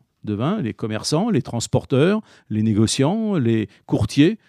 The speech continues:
toute cette famille extraordinaire des métiers du vin qui, en France,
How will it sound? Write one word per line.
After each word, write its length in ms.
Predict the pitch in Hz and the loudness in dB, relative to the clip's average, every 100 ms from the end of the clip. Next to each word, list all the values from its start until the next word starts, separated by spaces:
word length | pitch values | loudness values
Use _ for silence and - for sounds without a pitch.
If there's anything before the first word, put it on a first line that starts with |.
| _ | _
toute 240 | - 190 - | -4 -4 -4
cette 480 | - 123 - - | 0 0 -2 -8
famille 540 | 120 156 143 156 113 117 | -4 0 2 2 0 -2
extraordinaire 880 | 156 143 - 127 104 104 135 185 202 _ _ - | -2 -4 -4 -6 -4 -6 -4 -4 -8 _ _ -12
des 160 | - | -4
métiers 280 | 110 135 165 | -2 0 0
du 140 | 120 104 | 0 0
vin 220 | 120 214 _ _ | -2 -2 _ _
qui, 320 | - 143 139 139 | -4 2 2 0
en 100 | 110 | -6
France, 480 | 98 170 202 - - | -2 0 0 -2 -10